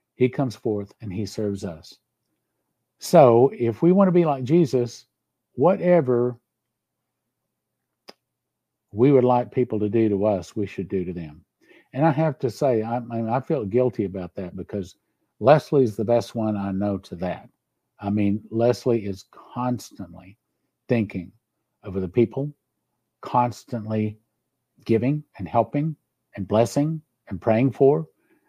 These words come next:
Um, in my opinion, she's the closest person that I know of to Jesus. And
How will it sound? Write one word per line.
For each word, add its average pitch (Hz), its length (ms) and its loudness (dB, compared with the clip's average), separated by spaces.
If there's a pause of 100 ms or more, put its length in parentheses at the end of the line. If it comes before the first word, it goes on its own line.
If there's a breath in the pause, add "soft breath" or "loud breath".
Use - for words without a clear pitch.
(200)
Um, 95 440 -6 (1600 soft breath)
in 117 100 0
my 135 160 8
opinion, 123 400 2
she's 113 320 2
the 117 100 0
closest 113 460 0
person 101 460 0
that 101 140 2
I 98 120 0
know 98 220 0
of 90 140 -4
to 90 80 -4
Jesus. 85 540 -6 (640)
And 85 280 -8